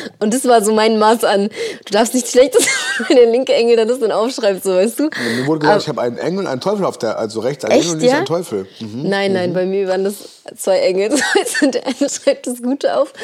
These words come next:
Speaker 1: und versucht dich halt so immer so zu pushen, dass du Gutes tust. Und der andere muss natürlich aber auch das Schlechte aufschreiben. So, das war das, wo, was mir so als Kind, als so
Speaker 2: Aber hat dich der
Speaker 1: Strafmaß
Speaker 2: Rechte motiviert? Hat dich der Rechte motiviert, dass du Scheiße baust oder eher nicht?
Speaker 1: Ähm,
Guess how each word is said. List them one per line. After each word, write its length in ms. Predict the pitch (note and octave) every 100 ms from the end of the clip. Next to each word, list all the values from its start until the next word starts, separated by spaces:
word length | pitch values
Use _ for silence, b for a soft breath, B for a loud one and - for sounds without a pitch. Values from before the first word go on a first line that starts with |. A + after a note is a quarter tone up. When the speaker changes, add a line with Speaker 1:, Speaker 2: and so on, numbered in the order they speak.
| B4+ B
Speaker 1:
und 100 | A3
versucht 360 | A#3+ A3+ A#3 -
dich 160 | B3 A#3+
halt 180 | G#3+
so 80 | G#3
immer 180 | G#3+ G3+
so 80 | G3
zu 140 | -
pushen, 280 | - B3 G#3+
dass 120 | G3
du 120 | G#3+ G#3+
Gutes 280 | C4 D4 -
tust. 220 | D4+ D#4+ B B B -
Und 140 | G#3
der 120 | G3
andere 220 | - A3 G#3+
muss 140 | G#3+
natürlich 280 | G#3 A3 G#3+
aber 140 | F#3
auch 60 | G3+
das 120 | A3+
Schlechte 340 | - A3 - D3
aufschreiben. 440 | F3+ - E3 E3
So, 80 | E3
das 160 | A3+ B3+
war 100 | A#3
das, 180 | B3
wo, 300 | G#3+ G3 G#3 -
was 300 | - G3 G3
mir 180 | G#3+ A3
so 100 | G3+
als 220 | G#2+ -
Kind, 260 | - F#3 F3 B B B B -
als 200 | F#3+ -
so 80 |
Speaker 2:
Aber 160 | - C3+
hat 140 | F#3
dich 100 | G3+
der 100 | - D3
Speaker 1:
Strafmaß 120 | D#3
Speaker 2:
Rechte 220 | E3+ E3
motiviert? 720 | D3 - C#3+ A#2+ D#3 - -
Hat 100 | B2+
dich 100 | B2
der 120 | C3+
Rechte 200 | C3 C3+
motiviert, 280 | C3 A#2+ C#3
dass 120 | C#3 -
du 60 |
Scheiße 320 | - C3 D3
baust 240 | E3+ F3 D#3
oder 120 | A#2+
eher 100 | A2
nicht? 260 | G2 - - B B B B B
Speaker 1:
Ähm, 420 | G#3 G3+ G3 G3